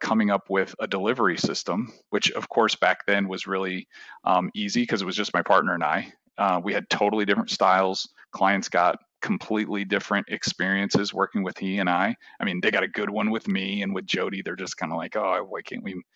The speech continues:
you know, meet with Adam?" <laughs> You know, that kind of a thing. But, um, uh, no, I, I mean, it, great experiences both way, but it wasn't until we started to scale the business that it really became important for us to,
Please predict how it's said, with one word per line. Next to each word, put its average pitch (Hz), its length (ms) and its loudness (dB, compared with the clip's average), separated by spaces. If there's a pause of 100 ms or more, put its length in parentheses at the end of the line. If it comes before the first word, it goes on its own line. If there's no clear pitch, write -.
(240)
you 98 80 0
know, 90 100 0
meet 95 180 0
with - 200 -10
Adam?" 90 360 -2 (480)
<laughs> - 520 0 (280)
You 139 160 2
know, 117 240 4
that 117 160 4
kind 110 180 2
of 104 80 -2
a 104 60 -4
thing. 101 280 -2 (380)
But, 110 260 8
um, 101 520 4 (1000)
uh, 95 260 8
no, 127 180 6
I, 107 500 4
I - 20 -2
mean, 110 300 2
it, - 260 -4
great 143 220 4
experiences 113 560 4
both 104 260 0
way, 98 200 4
but 101 160 0
it 85 60 -4
wasn't 123 360 4
until 110 320 4
we 95 80 -2
started 98 360 2
to 90 80 -4
scale 95 340 0
the 85 100 -8
business 117 640 2 (100)
that 98 100 2
it - 60 -4
really 110 300 0
became 98 420 -2
important 95 460 -2
for 90 220 -2
us 90 140 -6
to, 92 240 -2